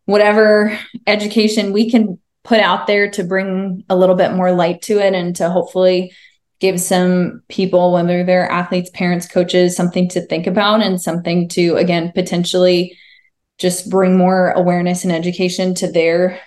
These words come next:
people that may be struggling with it, may not be struggling with it. But at the end of the day, if they're not, and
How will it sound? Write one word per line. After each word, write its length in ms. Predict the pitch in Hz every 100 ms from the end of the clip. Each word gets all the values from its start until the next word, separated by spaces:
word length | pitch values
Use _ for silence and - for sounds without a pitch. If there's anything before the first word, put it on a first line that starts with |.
| _
people 640 | - 190 233 254 311 311 -
that 260 | 196 185 185
may 160 | 185
be 100 | 208
struggling 440 | 220 214 220 233 233
with 140 | 240
it, 140 | 240
may 140 | 220 226
not 240 | 196 -
be 80 | 233
struggling 440 | 233 220 220 233
with 160 | 233 233
it. 160 | 240 226
But 100 | 190
at 120 | 190
the 80 | 147
end 180 | 185
of 60 | 208
the 80 | 202
day, 320 | 185 175 185
if 160 | 180 180
they're 140 | 180
not, 520 | 170 165 175 202 - -
and 580 | 180 180 175 160 -